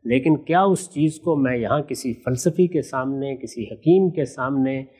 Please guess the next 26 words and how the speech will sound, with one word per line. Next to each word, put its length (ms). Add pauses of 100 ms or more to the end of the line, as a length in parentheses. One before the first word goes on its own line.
(240)
किसी 260
मुआनिद 540
के 140
सामने, 560
किसी 400
बाहिस 340
के 140
सामने 440
बिना 280
इस्तदलाल 480
बना 260
सकता 300
हूँ? 200 (400)
बिना 340
इस्तदलाल 760
तो 240 (500)
अकली 340
तरीके 360
ही 100
से 140
बनाया 300
जा 180
सकता 440
है, 120 (340)
और 200
जब 160